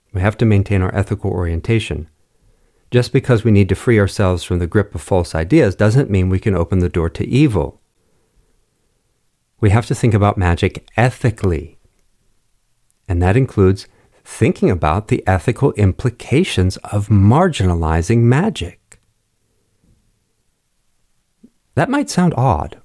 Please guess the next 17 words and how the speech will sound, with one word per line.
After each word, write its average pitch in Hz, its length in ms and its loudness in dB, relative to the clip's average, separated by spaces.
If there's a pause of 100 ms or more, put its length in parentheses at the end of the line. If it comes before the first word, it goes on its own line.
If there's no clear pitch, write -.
(100)
What 110 200 2
are 196 80 4
the - 240 -2
ethical 110 680 -2
implications 107 840 -2
of 85 220 -6
dismissing 104 720 0
magic 156 500 -4 (480)
or 104 140 2
disparaging 110 840 0
it 147 260 -2
or 87 180 -6
ridiculing 127 800 0
the 127 120 0
idea 95 460 0
of 123 360 -2
magic? 123 520 -2